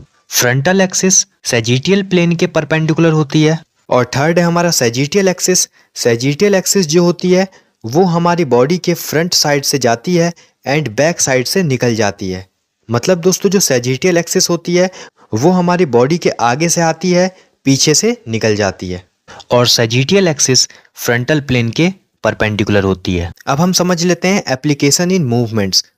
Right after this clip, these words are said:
मतलब दोस्तों जो हमने ये प्लेन्स पढ़े, ये हमने एक्सिस पढ़े, उनके टाइप्स पढ़े, इनका जो अभी-अभी हमने थोड़ी देर पहले जो अलग-अलग मूवमेंट्स पढ़े थे उनमें इनका क्या रोल है, तो मैं आपको दोस्तों बता देता हूँ। ट्रांसवर्स प्लेन और वर्टिकल एक्सिस इन दोनों के इन्वॉल्वमेंट में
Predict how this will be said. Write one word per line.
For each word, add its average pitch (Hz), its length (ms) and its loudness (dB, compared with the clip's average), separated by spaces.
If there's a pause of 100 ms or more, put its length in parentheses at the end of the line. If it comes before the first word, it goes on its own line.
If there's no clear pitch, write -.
मतलब 160 220 0
दोस्तों 175 260 0
जो 175 140 2
हमने 175 240 2
ये 185 100 4
प्लेन्स 147 380 -2
पढ़े, 151 240 0
ये 151 220 0
हमने 147 300 -2
एक्सिस 160 300 0
पढ़े, 165 240 2
उनके 131 280 -2
टाइप्स 127 380 -2
पढ़े, 160 300 -2 (420)
इनका 131 280 0
जो 170 160 2
अभी-अभी 160 380 2
हमने 170 240 0
थोड़ी 147 220 2
देर 165 100 4
पहले 160 260 0
जो 156 120 0
अलग-अलग 156 380 2
मूवमेंट्स 117 520 -2
पढ़े 160 360 0
थे 180 140 0 (380)
उनमें 156 320 2
इनका 185 220 0
क्या 160 220 0
रोल 113 260 2
है, 92 180 -4 (300)
तो 139 80 2
मैं 139 120 2
आपको 147 240 0
दोस्तों 139 280 -2
बता 131 220 0
देता 147 220 -2
हूँ। 175 160 -2 (120)
ट्रांसवर्स 151 560 0
प्लेन 180 320 -2
और 123 160 2
वर्टिकल 127 500 0
एक्सिस 147 400 -2 (260)
इन 175 160 2
दोनों 185 240 2
के 180 100 0
इन्वॉल्वमेंट 151 760 0
में 165 180 0